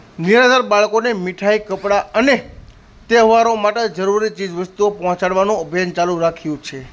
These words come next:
તથા આવી પ્રવૃત્તિમાં સહાયક બનવા માંગતા ઉદારદાતાઓને પુણ્યનું ભાથું બાંધવા અપીલ કરેલ છે.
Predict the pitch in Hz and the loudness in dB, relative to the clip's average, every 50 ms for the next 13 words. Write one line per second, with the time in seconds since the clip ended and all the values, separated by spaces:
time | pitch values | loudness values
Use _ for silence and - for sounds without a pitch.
0 | - - - - - - - - - - - - - - - - 247 247 247 269 | -20 -20 -20 -20 -20 -20 -20 -20 -20 -20 -20 -20 -20 -20 -4 0 0 2 4 4
1 | 302 302 - - - 233 262 302 - - 240 233 226 226 233 226 214 233 220 240 | 4 4 2 0 0 2 2 2 0 -2 0 0 0 0 -2 -4 -8 -6 -2 -2
2 | 254 240 - - - 202 202 180 202 208 208 208 226 233 - - - _ - 190 | -2 -2 -4 -4 -2 0 0 2 2 2 2 2 0 0 -4 -10 -20 _ -8 -6
3 | 196 190 202 214 220 202 180 170 170 175 170 - - 233 233 190 - - 196 190 | -4 0 2 2 2 2 2 0 -2 -2 -4 -2 0 0 0 0 -2 -6 -2 0
4 | 226 254 254 247 220 214 220 214 226 214 220 233 247 247 247 - 196 196 196 196 | 0 0 2 2 0 0 0 0 0 0 0 0 -2 -6 -6 -6 -4 -2 0 0
5 | 196 196 202 214 220 175 151 165 175 170 - 202 180 170 175 175 175 170 202 208 | 0 0 0 -2 -4 -4 -6 -6 -6 -4 -4 -4 0 0 0 0 0 0 0 0
6 | 170 160 - - 202 196 190 190 165 170 170 170 160 160 - - - 147 | 0 -2 -2 -2 0 0 0 -2 -4 -4 -2 -2 -2 -4 -6 -10 -12 -12